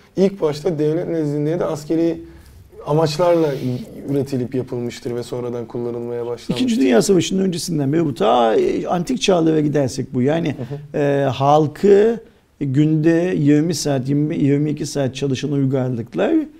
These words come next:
Speaker 2: e, onlardan topladıkları vergilerle, nedir o vergi? Arpa, buğday bilmem neyle en yakın maden çıkartan, e, kabileden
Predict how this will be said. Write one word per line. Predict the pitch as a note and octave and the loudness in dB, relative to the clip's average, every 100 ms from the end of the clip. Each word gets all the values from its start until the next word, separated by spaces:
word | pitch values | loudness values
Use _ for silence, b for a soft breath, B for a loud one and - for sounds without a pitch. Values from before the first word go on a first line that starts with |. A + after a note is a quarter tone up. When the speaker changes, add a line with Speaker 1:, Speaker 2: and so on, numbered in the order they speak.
| b b _ D3 | b b _ -4
Speaker 2:
e, | C#3 C#3 | -2 0
onlardan | D#3 D3+ D#3 D3+ D#3+ D#3+ | 0 0 2 0 0 -2
topladıkları | C#3+ D#3+ C3+ C3+ C#3+ C3+ B2+ | -4 -2 -2 2 4 4 4
vergilerle, | C3+ C3+ C#3 C#3+ D3 C#3 B2+ B2 F#3 A#3+ E3 C3+ C3+ | 4 2 2 4 4 4 4 2 2 2 -2 -4 0
nedir | D3 C3+ | 0 2
o | B2+ A#2 | 2 2
vergi? | A#2+ C3+ E3 | 0 0 0
Arpa, | D3 C#3 C3+ C#3 | 2 0 2 0
buğday | B2+ B2+ B2 B2 A#2+ | 2 0 2 0 2
bilmem | B2 B2+ C3 B2 | 2 0 0 0
neyle | A#2+ A#2+ A#3 D4+ b b b b - | 2 0 -2 -6 b b b b 2
en | E3 | 2
yakın | F3 D#3+ D3 D#3 E3+ F3+ E3 | 4 2 2 -2 -2 -2 -2
maden | D3+ D3+ D3+ D#3 D3+ | -2 0 0 0 -2
çıkartan, | - - C#3 B2 C#3 C3 B2+ | -6 -2 -2 0 -2 -4 -6
e, | - - - - G2+ - | -8 -14 -10 -6 -6 -6
kabileden | - C#3 C3+ C3 B2+ B2 B2+ A#2+ | -2 0 2 2 2 0 -4 -6